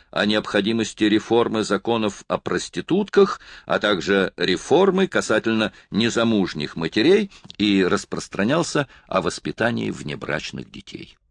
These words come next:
Его проповеди носили чисто абстрактный характер и никак не были связаны с текущим моментом, то есть, попросту сказать, были нудными. Проповеди фельдкурата Отто Каца, напротив,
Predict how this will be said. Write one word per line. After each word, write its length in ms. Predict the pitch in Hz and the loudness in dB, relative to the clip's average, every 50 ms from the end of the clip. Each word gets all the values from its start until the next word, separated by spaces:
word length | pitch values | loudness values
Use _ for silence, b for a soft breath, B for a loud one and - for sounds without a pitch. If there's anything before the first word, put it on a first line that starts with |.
| _ _ _ _ _ _ _ _ - | _ _ _ _ _ _ _ _ -4
Его 240 | - 90 87 87 82 | -2 0 2 2 0
проповеди 520 | - - 92 82 - 82 73 71 64 73 | 0 0 -2 -2 -2 -4 -4 -4 -4 -4
носили 420 | 76 73 73 - - 76 67 69 71 | -6 -4 -6 -6 -8 -8 -6 -8 -6
чисто 400 | - - - 80 - - - - | -8 -8 -8 -10 -10 -8 -8 -8
абстрактный 800 | - - 95 - - - - - 196 151 98 - - - - - | -8 -8 -10 -10 -10 -12 -8 -6 -4 -4 -4 -6 -10 -16 -16 -14
характер 600 | - - 69 - - - - _ - - - - B B B B B | -8 -8 -8 -6 -6 -6 -8 _ -8 -14 -14 -14 B B B B B
и 120 | - 87 | -4 -2
никак 320 | 92 90 - 95 90 - - | -2 0 2 0 0 0 -2
не 100 | 85 80 | -2 -2
были 160 | 80 71 - | -2 -4 -4
связаны 520 | - - 67 87 101 110 - 151 170 185 | -6 -4 -2 0 0 0 0 -2 -4 -4
с 80 | 185 - | -4 -6
текущим 420 | - 78 - 82 78 - - 90 | -8 -6 -4 -4 -4 -4 -2 -2
моментом, 480 | 113 147 190 196 120 80 - - 67 - B B B B | 0 0 0 0 0 -2 -4 -6 -8 -8 B B B B
то 100 | - 92 | -2 0
есть, 260 | 95 - - - - - _ | 0 0 -2 -8 -16 -12 _
попросту 440 | - 170 202 196 - 170 - - 147 | 2 2 2 4 2 -4 -4 -4 -8
сказать, 400 | 127 - - 131 117 131 127 117 | -8 -4 -4 -2 0 0 0 0
были 400 | 90 85 110 104 101 104 98 - - _ - | 0 0 0 2 2 0 0 -2 -8 _ -4
нудными. 720 | 185 180 190 165 92 62 - 69 67 67 67 69 65 - _ _ _ _ _ _ _ _ _ _ _ _ _ _ _ _ _ _ _ _ _ - | -2 0 2 2 0 -2 -4 -8 -8 -6 -6 -8 -8 -10 _ _ _ _ _ _ _ _ _ _ _ _ _ _ _ _ _ _ _ _ _ -6
Проповеди 800 | - 85 92 98 92 85 - 76 65 65 58 58 62 58 55 - | -2 2 2 4 2 2 0 -4 -6 -6 -6 -6 -8 -8 -8 -10
фельдкурата 920 | - - - 78 64 - - - - 71 71 78 85 85 - - 73 67 - _ | -12 -8 -8 -8 -8 -8 -12 -12 -10 -6 -2 0 0 0 -2 -4 -6 -6 -6 _
Отто 500 | - 82 87 80 - _ _ - - - - - | -2 -2 -2 -2 -2 _ _ -16 -16 -16 -10 -4
Каца, 720 | - 95 113 135 160 160 - - - - - 71 60 - _ _ _ _ _ _ | 0 2 2 2 0 -2 -4 -8 -8 -4 -4 -4 -4 -8 _ _ _ _ _ _
напротив, 960 | - 69 76 - - - 67 65 65 64 64 62 - - - - - - _ | -6 -6 -6 -6 -6 -10 -10 -8 -8 -8 -10 -12 -14 -16 -20 -20 -20 -20 _